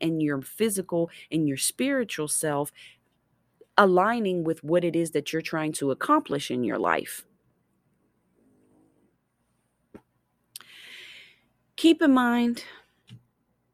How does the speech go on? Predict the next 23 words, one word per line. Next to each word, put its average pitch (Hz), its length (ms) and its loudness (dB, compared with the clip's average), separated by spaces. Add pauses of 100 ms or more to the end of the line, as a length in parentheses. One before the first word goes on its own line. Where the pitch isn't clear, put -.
(500)
everyone 214 720 4 (1000)
that 156 300 2
you 202 80 -2
think 208 280 2
is 180 160 0
rooting 190 380 0
for 180 320 -2
you 170 300 -2 (120)
isn't. - 520 -4 (2250)
Everybody 214 680 2
isn't 208 240 -4
in 202 120 -4
your 208 120 -8
corner. 160 500 -6
Everybody 180 560 -2
doesn't 175 340 -4
wanna 170 220 -4
see 180 220 -6
you 170 180 -2
doing 165 360 0
better. 139 320 0
Everybody 170 720 2
isn't, 165 540 -2